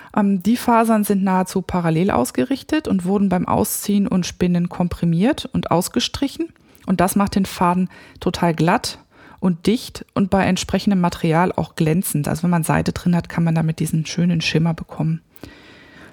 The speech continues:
Außerdem ist es so, dass durch die Ausrichtung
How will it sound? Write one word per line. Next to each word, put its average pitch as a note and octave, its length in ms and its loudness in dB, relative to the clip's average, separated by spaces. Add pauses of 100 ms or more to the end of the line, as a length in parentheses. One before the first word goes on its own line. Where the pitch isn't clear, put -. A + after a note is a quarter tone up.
(200)
Außerdem F#3+ 580 2
ist F3 140 -4
es F3 160 -6
so, F3 160 -2
dass F3 200 -2
durch - 160 -4
die - 180 -4
Ausrichtung G3 720 0